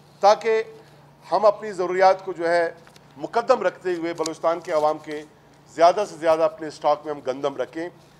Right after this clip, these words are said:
ताकि food shortage का मसला पैदा ना हो।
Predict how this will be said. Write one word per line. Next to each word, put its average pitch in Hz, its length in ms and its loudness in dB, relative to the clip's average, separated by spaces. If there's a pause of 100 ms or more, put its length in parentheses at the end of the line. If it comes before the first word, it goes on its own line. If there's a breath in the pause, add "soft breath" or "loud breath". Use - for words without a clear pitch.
(420 soft breath)
ताकि 165 200 0
food 190 240 -12
shortage 156 420 -4
का 170 300 -4
मसला 135 340 -2
पैदा 131 340 -2
ना 120 140 -6
हो। 87 200 -10